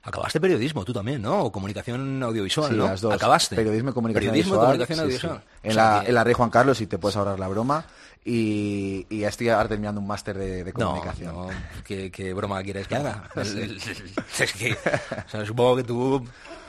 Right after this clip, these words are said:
Speaker 2: Lo mío me ha costado.
Speaker 1: tú presentaste el máster, ¿no?
Speaker 2: Sí, sí, lo,
Speaker 1: Sí.
Speaker 2: lo, esto también lo puedo, lo
Speaker 1: ¿Lo
Speaker 2: puedo
Speaker 1: hiciste?
Speaker 2: traer. Sí, sí, sí. Y lo hice
Speaker 1: Sí.
Speaker 2: yo, además.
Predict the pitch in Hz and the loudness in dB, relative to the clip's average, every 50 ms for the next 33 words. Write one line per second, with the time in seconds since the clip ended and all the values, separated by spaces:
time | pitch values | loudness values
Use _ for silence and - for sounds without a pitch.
0 | - - - - - - - 120 117 123 139 139 135 123 117 101 - - 95 92 | -20 -20 -20 -20 -8 0 2 4 4 6 6 6 6 4 4 2 2 2 2 2
1 | 87 - 104 104 110 - 107 98 123 127 - - 78 80 101 117 123 113 98 92 | 0 -2 -2 -4 -2 -2 0 0 0 -2 -2 -6 -8 -8 -8 -6 -6 -4 -2 0
2 | 120 113 95 - 101 90 87 80 78 80 95 95 85 87 - - - 92 - - | 0 0 0 0 -4 -4 -4 -4 -4 -4 -2 -2 -2 -4 -6 -8 -10 -10 -10 -10
3 | 90 87 101 95 95 92 87 87 85 - 92 90 80 - - 87 90 78 101 107 | -6 -6 -6 -4 -4 -6 -6 -6 -8 -8 -8 -8 -8 -8 -6 -6 -4 0 0 0
4 | 123 98 95 95 87 82 - - 104 95 - - 85 - - 85 76 - 90 92 | 2 2 0 0 -2 -4 -8 -8 -8 -8 -8 -8 -10 -10 -10 -12 -12 -10 -10 -8
5 | 92 87 123 104 95 92 87 85 85 82 82 - - | -6 -4 -4 -4 -4 -6 -8 -10 -10 -12 -14 -16 -18